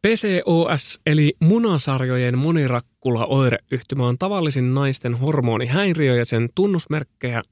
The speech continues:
on liiallinen karvojen kasvu ja epäsäännölliset kuukautiset tai poisjäämiset. Pitkittyneet vuodot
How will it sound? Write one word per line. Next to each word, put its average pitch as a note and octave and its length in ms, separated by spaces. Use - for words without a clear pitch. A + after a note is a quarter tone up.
on A2+ 400
liiallinen C3+ 480
karvojen E3+ 420
kasvu C3+ 360
ja - 80
epäsäännölliset A#2+ 840
kuukautiset B2 800
tai A#2+ 260
poisjäämiset. - 880
Pitkittyneet D3+ 600
vuodot G#3 320